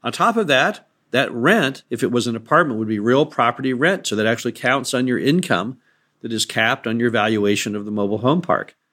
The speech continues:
So that's one great idea with a laundry building because it already has water and sewer connections and has electricity.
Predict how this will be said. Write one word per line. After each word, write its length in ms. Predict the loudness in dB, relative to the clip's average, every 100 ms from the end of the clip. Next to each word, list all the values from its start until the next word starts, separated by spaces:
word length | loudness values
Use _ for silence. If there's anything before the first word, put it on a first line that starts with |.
| _ _ _ _
So 360 | -2 0 0 -2
that's 280 | -4 -2
one 220 | -4 -4 -2
great 220 | 0 0
idea 300 | 2 2 2
with 140 | 0
a 40 | -2
laundry 380 | 0 2 2
building 400 | 2 0 -4 -8
because 240 | -12 -8 -6
it 60 |
already 260 | -2 -2 0
has 460 | 2 2 2 0 -8 _ _ _
water 280 | -6 -2 -2
and 100 | -2
sewer 320 | 0 2 2
connections 640 | 2 0 0 0 0 -2 -8
and 80 |
has 180 | -8 -6
electricity. 800 | -2 -2 0 0 0 0 0 0